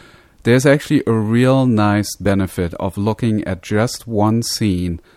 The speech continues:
of an iconic film and just look really, really closely and just forget about being an audience member for a minute and just looking at the details of the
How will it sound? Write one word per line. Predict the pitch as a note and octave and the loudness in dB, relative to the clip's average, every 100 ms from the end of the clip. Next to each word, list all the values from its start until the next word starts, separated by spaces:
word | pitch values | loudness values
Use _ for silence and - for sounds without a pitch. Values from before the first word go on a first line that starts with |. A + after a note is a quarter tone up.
| _ - | _ -8
of | F#2 F#2+ | -6 -2
an | F#2+ | -2
iconic | F2+ G2+ G2 G#2 - | -2 -2 -2 -2 -4
film | G2 F#2 F2 E2+ G#2+ | -4 -4 -4 -4 -4
and | G2 | -6
just | - G#2+ A2 A#2+ | -6 -4 -4 -2
look | A#2+ A2+ | -4 -4
really, | G#2+ A#2 C#3 C3+ | -2 0 2 2
really | B2 A#2 | 0 -2
closely | - G2 F#2+ F2+ F2+ F2+ | -2 -2 -2 -4 -6 -6
and | F2+ F#2+ | -6 -4
just | A#2+ - | -6 -6
forget | - G2+ G2 G2 | -6 -2 0 0
about | F2 F2 F2 - - - - - | -2 -2 -4 -8 -20 -20 -20 -4
being | G#2 G2+ G2 F#2+ | 0 2 2 0
an | F2+ | 0
audience | E2+ F#2+ F#2+ F2+ F#2+ | 0 0 0 -4 -4
member | F#2 F2+ F2 | -4 -4 -6
for | - F#2 F2+ F2 | -6 -6 -4 -4
a | |
minute | F2 F2+ F2 D#2+ - | -2 -4 -4 -8 -8
and | F2+ F2 D#2 - | -6 -6 -8 -10
just | F#2+ - G2 | -10 -8 -6
looking | G2 - F#2 F2 | -6 -4 -4 -4
at | E2+ | -6
the | F2+ | -10
details | - F#2+ F2 F#2 E2+ D#2+ - | -8 -8 -6 -6 -6 -8 -10
of | - F#2 E2+ - | -8 -8 -10 -12
the | F2+ E2 | -10 -10